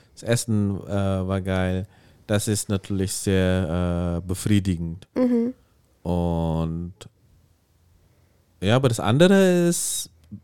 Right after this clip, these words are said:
Speaker 1: sehr, also nicht selbstbefriedigend, wollte ich nicht sagen, aber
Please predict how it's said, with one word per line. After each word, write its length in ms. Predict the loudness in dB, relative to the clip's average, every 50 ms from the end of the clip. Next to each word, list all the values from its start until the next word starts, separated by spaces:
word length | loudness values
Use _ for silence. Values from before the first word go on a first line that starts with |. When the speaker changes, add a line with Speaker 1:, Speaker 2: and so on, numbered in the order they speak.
| _ _ -12
Speaker 1:
sehr, 360 | -8 0 4 6 6 6 6
also 300 | 2 0 2 2 2 0 0 -4 -14 -20 _ _ -2
nicht 240 | 0 0 0 0 2
selbstbefriedigend, 800 | 2 2 0 0 -2 -6 -4 -2 -4 -2 0 0 0 0 0 0
wollte 200 | 0 -2 -2 -4
ich 80 | -6 -6
nicht 140 | -6 -6 -4
sagen, 320 | -4 -4 -4 -4 -6 -8 -10 -14 -20 -20 -20 -20 -20 _ -4
aber 800 | -2 0 2 4 6 6 6 6 4 4 4 2 0 0 -4